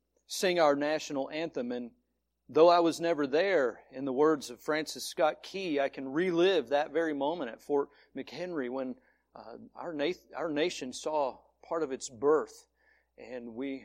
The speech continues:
are reminded of the great sacrifice that it took to have our country.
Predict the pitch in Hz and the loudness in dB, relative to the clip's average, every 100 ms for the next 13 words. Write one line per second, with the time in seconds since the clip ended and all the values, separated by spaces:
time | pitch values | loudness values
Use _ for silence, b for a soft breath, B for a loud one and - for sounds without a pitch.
0 | - 143 143 135 143 180 196 135 127 123 | -6 -2 0 0 0 0 0 -2 -4 -2
1 | 143 139 - - 165 185 151 135 135 120 | -2 -2 -6 -8 -8 -6 -8 -6 -4 -6
2 | 107 101 - - - _ 123 127 123 - | -6 -14 -18 -18 -20 _ -10 -10 -10 -6
3 | - 139 - 131 120 156 143 147 - 165 | -4 -4 -4 -12 -6 -4 2 0 0 -8
4 | 202 - 101 | -10 -14 -20